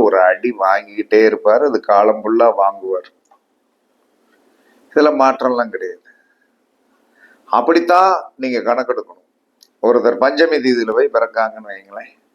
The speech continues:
பஞ்சமியை ஒண்ணா வைங்க. பஞ்சமி, சஷ்டி, சப்தமி, அஷ்டமி, நவமி, தசமி, ஏகாதசி. இந்த ஏகாதசிக்குண்டான பிரச்சனை,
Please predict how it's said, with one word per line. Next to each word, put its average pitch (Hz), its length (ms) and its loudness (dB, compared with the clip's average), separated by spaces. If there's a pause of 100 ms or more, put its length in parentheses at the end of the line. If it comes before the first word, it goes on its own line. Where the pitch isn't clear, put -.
(640)
பஞ்சமியை 143 520 2
ஒண்ணா 117 200 -2
வைங்க. - 160 -12 (180)
பஞ்சமி, 110 500 -2 (640)
சஷ்டி, 107 500 0 (1700)
சப்தமி, 110 520 -2 (360)
அஷ்டமி, 104 500 -4 (260)
நவமி, 101 480 -2 (260)
தசமி, 95 460 -2 (180)
ஏகாதசி. 92 500 -2 (100)
இந்த 110 120 -2 (260)
ஏகாதசிக்குண்டான 131 1700 0 (1700)
பிரச்சனை, 117 520 0